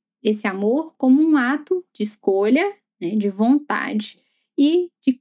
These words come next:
cultivo diário, pra que a gente possa crescer e aprender. Tudo que a gente tem que aprender é necessário exercitar, né? E não vai ser fácil. Tudo que a gente precisa aprender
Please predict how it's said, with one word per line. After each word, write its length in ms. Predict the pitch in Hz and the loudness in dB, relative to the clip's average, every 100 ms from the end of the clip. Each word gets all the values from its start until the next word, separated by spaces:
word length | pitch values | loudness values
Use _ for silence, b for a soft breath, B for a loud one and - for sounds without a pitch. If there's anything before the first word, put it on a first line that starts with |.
| - | -2
cultivo 480 | 359 370 - 277 262 | 0 0 0 0 2
diário, 360 | 277 214 - _ _ _ _ _ | 0 -2 -8 _ _ _ _ _
pra 100 | - | -10
que 100 | 208 | -4
a 60 | 214 | 0
gente 280 | 220 240 - | 0 0 -4
possa 360 | - 202 214 | -4 -4 -4
crescer 600 | 233 - 285 277 214 - - _ | -4 -2 -2 -2 -4 -6 -8 _
e 80 | 226 | -4
aprender. 540 | 214 214 240 233 - - | -4 -2 0 0 -2 -2
Tudo 200 | 427 - | -4 0
que 80 | 381 | 0
a 60 | |
gente 180 | 320 311 | 2 2
tem 140 | 302 | 2
que 80 | 277 | 2
aprender 640 | 277 285 294 269 269 392 - _ - | 0 0 4 4 4 0 -6 _ -2
é 100 | 294 | 2
necessário 580 | 294 294 294 285 226 240 | 2 2 -2 -2 0 2
exercitar, 720 | 247 262 - 339 - - - _ _ | 4 2 0 -4 -4 -8 -8 _ _
né? 180 | 233 285 b b b 320 | 0 0 b b b 0
E 100 | 403 | 0
não 120 | 381 | 0
vai 120 | 320 | -2
ser 160 | 302 339 | -2 -4
fácil. 560 | - 269 214 - - - | -2 -2 -4 -8 -10 -2
Tudo 180 | 285 | -2
que 80 | 285 | 2
a 40 | 285 | 4
gente 220 | 269 254 | 4 4
precisa 440 | 254 254 240 233 | 0 0 0 0
aprender 640 | 247 269 277 262 294 302 | 0 2 4 4 2 -4